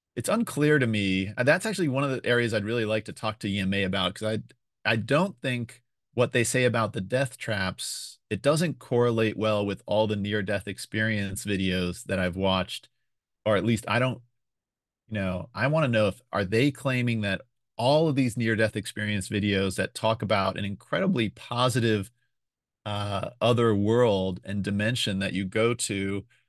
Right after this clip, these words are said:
are they claiming that is all a lie? Like, is it all an <laughs> alien deception, and that all the relatives that they meet and that when they go into the, is all far, is all false?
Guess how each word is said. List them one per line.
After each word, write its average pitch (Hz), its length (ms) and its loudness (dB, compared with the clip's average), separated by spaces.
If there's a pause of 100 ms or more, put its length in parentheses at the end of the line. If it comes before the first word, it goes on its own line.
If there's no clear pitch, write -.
(500)
are 104 100 -6
they 123 160 -2
claiming 143 400 -2
that 117 140 0
is 107 140 0 (100)
all 101 340 0
a 101 40 0
lie? 90 640 -4
Like, 104 160 -10
is 95 120 -4
it 98 100 -6
all 101 340 4
an 104 140 0
<laughs> - 40 -6
alien 104 640 -2
deception, 123 760 -2
and 95 140 -6
that 92 200 -4 (140)
all 101 240 0
the 101 240 -2 (340)
relatives 120 840 2
that 117 180 0
they 117 160 0
meet 117 460 -2 (100)
and 107 360 -6
that 110 160 -4
when 110 100 -4
they 110 120 0
go 113 260 2
into 117 200 -2
the, 107 80 -6
is 107 280 -4
all 101 440 2 (320)
far, 92 280 0
is 104 160 -2
all 110 360 0 (420)
false? - 480 0